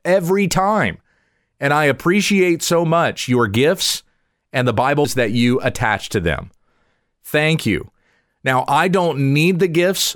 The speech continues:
Our church takes good care of us, but we do appreciate it, and it will be applied to ministry. And so if you, once again, want to gift us,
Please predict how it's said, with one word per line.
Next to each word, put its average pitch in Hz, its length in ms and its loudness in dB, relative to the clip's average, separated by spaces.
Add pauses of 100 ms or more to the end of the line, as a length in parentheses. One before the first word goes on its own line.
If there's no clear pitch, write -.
(140)
Our 143 220 2
church 175 640 -2
takes 156 360 -2
good 135 360 0
care 139 260 2
of 95 140 0
us, - 340 -2 (140)
but 120 120 0
we 110 140 0
do 120 220 2
appreciate 131 640 0
it, 80 240 -2
and 131 140 0
it 123 100 0
will 127 240 2
be 151 140 2
applied 143 420 -2
to 123 60 0
ministry. 127 560 -4 (500)
And 98 160 -2
so 135 180 2
if 131 160 0
you, 151 480 2 (180)
once 151 260 0
again, 170 260 0
want 139 240 0
to 139 300 2
gift 131 520 -2
us, 180 380 0